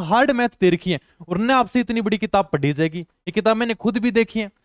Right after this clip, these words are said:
किताब वैसे शानदार है, लेकिन एसएससी जीडी वालों के लिए नहीं है, तो प्लीज आप तो परचेज मत करना,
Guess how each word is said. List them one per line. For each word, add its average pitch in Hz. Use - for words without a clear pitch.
किताब 202
वैसे 220
शानदार 240
है, 277
लेकिन 254
एसएससी 214
जीडी 202
वालों 214
के 202
लिए 214
नहीं 208
है, 233
तो 185
प्लीज 208
आप 185
तो 233
परचेज 180
मत 208
करना, 120